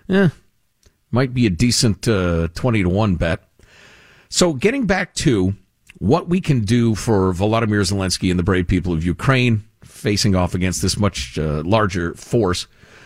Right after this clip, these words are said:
they're not gonna get their nose up, no-fly zone.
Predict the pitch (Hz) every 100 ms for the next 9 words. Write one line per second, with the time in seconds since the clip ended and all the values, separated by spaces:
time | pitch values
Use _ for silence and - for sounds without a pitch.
0 | - - - - _ _ _ 127 147 156
1 | 156 139 117 107 101 90 101 - - 117
2 | 104 - 85 78 73